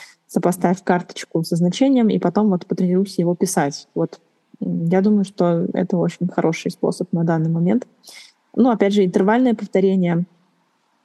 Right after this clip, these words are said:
М, здесь и Quizlet, и различные приложения для телефонов, которые сейчас есть, когда, а, тебе постоянно примелькивают, да, эти иероглифы, слова, и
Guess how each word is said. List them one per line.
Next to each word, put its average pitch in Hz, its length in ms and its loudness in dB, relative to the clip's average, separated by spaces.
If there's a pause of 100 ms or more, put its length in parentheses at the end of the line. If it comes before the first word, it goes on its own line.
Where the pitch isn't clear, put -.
(340)
М, 180 400 2
здесь 170 340 -2
и 180 120 0
Quizlet, 185 800 0
и 165 420 0
различные 175 500 -2
приложения 180 520 2
для 180 400 0
телефонов, 175 520 0
которые 175 320 -4
сейчас - 400 -8
есть, - 300 -4
когда, 175 360 -2 (560)
а, 175 680 0
тебе 165 220 -2 (880)
постоянно 196 420 2
примелькивают, 202 640 2
да, 185 120 0
эти 185 200 -2
иероглифы, 196 420 0
слова, 180 540 0 (220)
и 170 420 -2